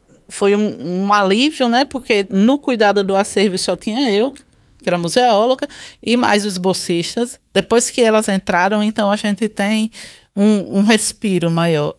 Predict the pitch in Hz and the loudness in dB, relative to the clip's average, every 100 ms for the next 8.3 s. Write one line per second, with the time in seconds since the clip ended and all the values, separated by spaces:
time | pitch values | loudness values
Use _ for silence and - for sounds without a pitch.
0 | - 220 247 247 277 254 240 254 254 262 | -4 0 2 2 2 2 2 0 -2 -2
1 | 269 247 226 247 254 240 226 - 220 220 | -2 -2 0 0 0 0 -2 -2 -4 -2
2 | 220 208 208 196 196 - 151 160 156 - | -4 -6 -4 -4 -4 -6 -6 -6 -10 -14
3 | - - - 185 214 226 226 220 - 196 | -20 -10 2 4 4 2 0 -4 -4 -4
4 | 185 - - - - - - - - 160 | -2 -6 -12 -10 -8 -4 -4 -2 2 2
5 | 131 127 - - 240 - 240 226 226 185 | 0 -4 -2 2 2 2 0 2 0 0
6 | 180 185 175 180 180 160 143 147 170 208 | 0 0 -2 -4 -2 0 -2 -4 -4 0
7 | 226 240 262 269 247 247 233 - 262 220 | 0 0 -2 -4 0 0 -2 -2 -2 0
8 | 202 208 | 2 0